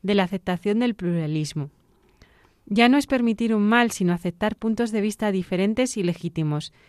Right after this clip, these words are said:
ceder en un conflicto de intereses justos. Y como los conflictos y las violencias son la actualidad diaria,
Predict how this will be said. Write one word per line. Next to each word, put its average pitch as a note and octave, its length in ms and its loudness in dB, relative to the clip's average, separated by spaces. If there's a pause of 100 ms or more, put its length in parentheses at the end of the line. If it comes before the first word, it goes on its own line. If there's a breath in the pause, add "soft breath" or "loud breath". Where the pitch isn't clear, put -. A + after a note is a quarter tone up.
(360 soft breath)
ceder A3 400 4
en C4 120 4
un B3+ 80 2
conflicto A3 460 -2
de A3+ 80 2
intereses F3+ 520 -2
justos. - 580 -10 (480 soft breath)
Y F#3 80 -10
como G3 260 4
los F3+ 140 0
conflictos F#3+ 580 -2
y G3 40 -2
las F3 180 -2
violencias F3+ 680 0
son A3 260 -2
la G#3+ 40 2
actualidad F#3 460 0
diaria, G#3 460 2